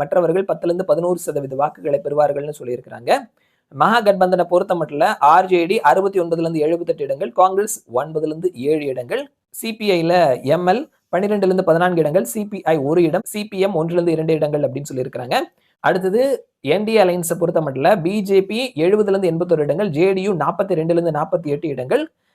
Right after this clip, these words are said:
எல் ஜே பி ஐந்துல இருந்து ஏழு இடங்கள், ஹெச் ஏ எம் ரெண்டு இடங்கள், ஆர் எல் எம் ஒன்றுல இருந்து இரண்டு இடங்கள்னு சொல்லியிருக்கிறாங்க. ஓவராலா நம்ம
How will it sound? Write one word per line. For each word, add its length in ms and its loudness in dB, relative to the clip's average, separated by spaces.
எல் 180 4
ஜே 120 4
பி 100 -6
ஐந்துல 200 2
இருந்து 240 0
ஏழு 180 2
இடங்கள், 280 0
ஹெச் 280 -4
ஏ 60 4
எம் 100 -4
ரெண்டு 320 0
இடங்கள், 300 2
ஆர் 180 6
எல் 160 2
எம் 100 -4
ஒன்றுல 200 0
இருந்து 200 4
இரண்டு 220 0
இடங்கள்னு 360 -4
சொல்லியிருக்கிறாங்க. 500 -4
ஓவராலா 600 6
நம்ம 140 2